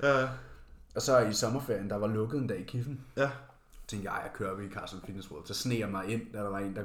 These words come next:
Speaker 2: kom ind med sit kort, så, så jeg bare, "Ej, jeg har glemt mit kort," så sneger jeg mig ind.
Speaker 1: Ja.
Speaker 2: Skal jeg huske, jeg kendte ikke Daniel på det tidspunkt. Men bare husk, at han træner. Og ja, vi tisser ikke, det er
Speaker 1: Vi tisser ikke, det er
Speaker 2: der bliver lige
Speaker 1: Pepsi.
Speaker 2: hældt
Speaker 1: Det er
Speaker 2: Pepsi op.
Speaker 1: Pepsi'en.
Speaker 2: Ja, vi har både gang i dåser og flasker.
Speaker 1: Ja,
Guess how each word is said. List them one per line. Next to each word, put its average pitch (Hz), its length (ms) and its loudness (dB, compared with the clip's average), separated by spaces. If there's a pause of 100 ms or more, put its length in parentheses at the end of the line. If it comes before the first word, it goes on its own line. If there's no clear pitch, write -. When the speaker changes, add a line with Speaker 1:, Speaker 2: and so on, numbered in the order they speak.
(120)
Speaker 2:
kom 104 200 0
ind 104 80 -2
med 107 100 -4
sit 104 160 -6
kort, 92 320 -2
så, 104 100 -8 (540)
så 120 120 0
jeg 98 100 2
bare, 90 100 -4
"Ej, - 80 -2
jeg - 100 -6
har - 100 -10
glemt 87 160 -8
mit 95 80 -12
kort," 90 220 -6
så 98 80 -8
sneger 98 220 -4
jeg 90 60 -6
mig 90 100 -10
ind. 85 360 -6
Speaker 1:
Ja. 113 60 6 (260)
Speaker 2:
Skal - 140 -2
jeg 120 80 6
huske, 127 240 2
jeg 104 100 -4
kendte 135 260 4
ikke 117 160 0
Daniel 107 220 -2
på 101 80 -4
det 101 120 -6
tidspunkt. 123 420 0 (380)
Men 92 140 -10
bare 104 180 -2
husk, 123 220 2 (880)
at 107 60 -4
han 113 140 0
træner. 101 240 -2 (260)
Og 98 140 -4 (260)
ja, 92 140 -6
vi 110 60 0
tisser 120 380 4
ikke, 107 160 2
det 110 180 4
er - 20 6
Speaker 1:
Vi 92 140 4
tisser 147 180 12
ikke, 143 160 12
det - 20 12
er 156 40 12
Speaker 2:
der - 80 8
bliver 170 140 12
lige 131 200 10
Speaker 1:
Pepsi. 127 60 10
Speaker 2:
hældt 127 140 4
Speaker 1:
Det - 100 8
er 123 40 4
Speaker 2:
Pepsi 151 200 10
op. 110 60 6
Speaker 1:
Pepsi'en. 139 200 6 (480)
Speaker 2:
Ja, 107 140 4
vi 110 100 2
har 120 80 6
både 131 200 8
gang 123 200 6
i 117 80 2
dåser 117 280 6
og 113 220 4
flasker. 101 320 0 (180)
Speaker 1:
Ja, 113 80 6